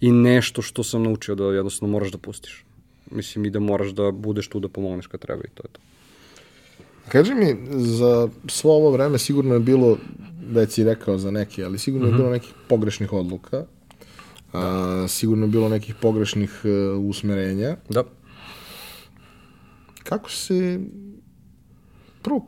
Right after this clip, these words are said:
Speaker 2: kako se oporaviš od toga? Drugo, kao, šta radiš kad shvatiš?
Speaker 1: A, mnogo je važno da imaš oko sebe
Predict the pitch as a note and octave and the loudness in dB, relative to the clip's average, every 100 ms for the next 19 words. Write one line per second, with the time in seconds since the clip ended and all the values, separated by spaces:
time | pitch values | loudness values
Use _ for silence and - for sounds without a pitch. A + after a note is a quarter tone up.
0 | - - F3 - D3+ A#2 A#2+ A2+ G2 D#2+ | -6 -2 -2 2 2 2 2 2 2 -2
1 | F2 - F2+ G2+ F#3+ D3+ C#3 E3 D#3 D#3+ | -10 -8 -8 -4 -4 -2 0 0 0 -2
2 | - D3 C3 - _ _ _ _ _ _ | 0 2 2 -4 _ _ _ _ _ _
3 | - _ - - - C3 A#2+ F#2+ F2 G#2+ | -20 _ -10 -6 0 2 4 0 -4 -10
4 | - - - - - - G#2+ - - C3+ | -14 -18 -20 -20 -20 -8 -4 -2 4 4
5 | C#3 G#2+ - - - _ _ _ - - | 4 -4 -4 -10 -16 _ _ _ -20 -20
6 | - - _ - G#2+ G#2 G#2 A2 C3+ D#3+ | -20 -20 _ -4 0 0 0 2 4 6
7 | C3+ C3+ C#3+ C#3 B2+ C3 B2+ - - - | 6 4 4 4 4 6 4 0 -8 -4
8 | B2+ - - A#2+ A2 A2 G#2 | -2 -2 -2 2 4 4 4